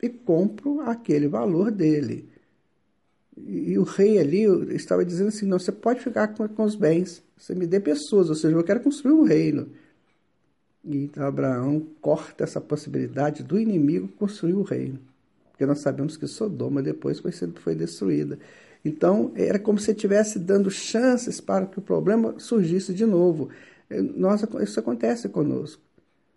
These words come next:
Muitas vezes nós, é, temos assim, um jogo, né?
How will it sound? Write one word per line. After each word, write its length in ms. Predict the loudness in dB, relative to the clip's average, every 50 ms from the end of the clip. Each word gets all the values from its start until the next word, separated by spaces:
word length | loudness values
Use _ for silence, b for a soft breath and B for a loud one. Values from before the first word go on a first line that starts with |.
| _ _
Muitas 400 | -2 0 2 4 4 4 2 2
vezes 520 | 0 2 4 6 6 4 4 2 0 0 2
nós, 580 | 2 4 4 4 2 0 -2 -6 -12 -14 -16 _
é, 400 | -2 2 4 4 4 4 2 0
temos 400 | -2 -2 0 0 2 2 2 0
assim, 400 | 0 -2 -4 -4 -2 -2 -2 B B B B B B 4
um 140 | 6 6
jogo, 500 | 6 6 6 6 6 6 4 2 -2 -10 -18 -14 _
né? 260 | 0 0 0 0 0